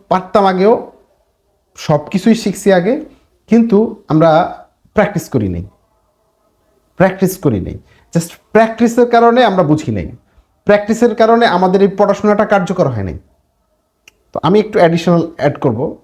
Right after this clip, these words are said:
আপনাদের সবার যদি আমি মতামত নেই, একদম সবাই একটাই কথা বলবেন যে, "হুজুর, আমরা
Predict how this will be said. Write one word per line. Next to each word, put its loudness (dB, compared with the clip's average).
আপনাদের 2
সবার 2
যদি 2
আমি 0
মতামত 0
নেই, 0
একদম 0
সবাই 2
একটাই 0
কথা 2
বলবেন 0
যে, -2
"হুজুর, 0
আমরা 0